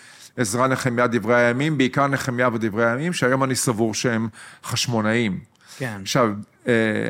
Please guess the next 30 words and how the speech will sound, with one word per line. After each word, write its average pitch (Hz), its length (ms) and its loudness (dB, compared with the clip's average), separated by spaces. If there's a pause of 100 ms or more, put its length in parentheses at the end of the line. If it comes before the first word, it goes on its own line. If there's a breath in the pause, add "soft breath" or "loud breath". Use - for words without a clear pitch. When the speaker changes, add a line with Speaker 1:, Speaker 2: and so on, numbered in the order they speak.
(120)
Speaker 1:
כשאמרתי 156 560 2
את 120 60 0
זה, 196 220 2
בעצם 143 380 0
נתתי 143 280 -2
לך 151 200 -4
את 131 260 2 (680 loud breath)
המרווח 135 560 2
של 127 280 0
כתיבת 131 440 0
הטקסטים 120 460 -2
המקראיים. 107 600 -2
אני, 123 280 0
Speaker 2:
נכון. 131 140 2 (760 soft breath)
Speaker 1:
אה, 120 140 -2
ההשקפה 131 400 0
שלי 143 260 2
היום 135 240 4
אומרת 147 500 2
שטקסטים 139 540 -4
מקראיים 127 460 -2
היסטוריוגרפיים 117 1120 2 (640 loud breath)
נכתבו 135 460 4
בין 139 260 2
שנת 135 400 0
שמונה 147 460 0
מאות 143 240 0
לשנת 123 380 -2
מאה 120 260 2
בערך. 98 520 -4